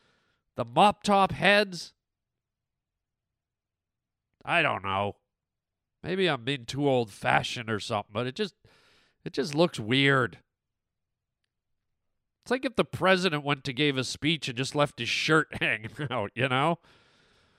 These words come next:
"Oh, thank you for attending the, uh,"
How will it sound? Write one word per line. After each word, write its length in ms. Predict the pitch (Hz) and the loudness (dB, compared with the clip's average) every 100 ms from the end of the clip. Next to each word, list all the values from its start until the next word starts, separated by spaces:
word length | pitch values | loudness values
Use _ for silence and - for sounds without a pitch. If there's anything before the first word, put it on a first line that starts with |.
| _ _ - | _ _ 2
"Oh, 300 | 165 175 151 | 6 8 8
thank 320 | 151 175 160 | 4 2 2
you 180 | 180 208 | 0 0
for 220 | 151 135 | 2 2
attending 560 | 113 143 143 139 135 123 | 2 0 -2 -4 -8 -6
the, 240 | 127 120 | -6 -2
uh," 120 | 120 | -2